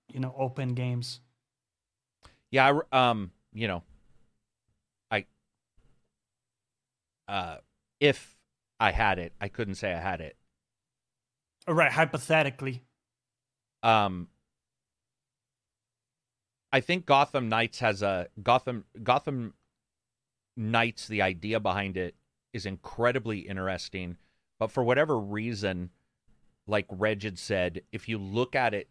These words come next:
Speaker 2: if you step back and you look at it, there's something about it that doesn't hit in the way, and I'm not saying it should be Batman, 'cause it's not the same, it's not exactly the same as Batman, but,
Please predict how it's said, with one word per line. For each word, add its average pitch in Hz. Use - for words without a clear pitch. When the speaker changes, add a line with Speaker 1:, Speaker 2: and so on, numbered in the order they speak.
Speaker 2:
if 95
you 92
step -
back 123
and 98
you 87
look 101
at 85
it, 85
there's 107
something 147
about 110
it 113
that 92
doesn't 107
hit 117
in 107
the 98
way, 95
and 113
I'm 160
not 202
saying 123
it 85
should 131
be 101
Batman, 82
'cause 101
it's -
not 180
the 110
same, 120
it's -
not 143
exactly 117
the 90
same 98
as 101
Batman, 85
but, 95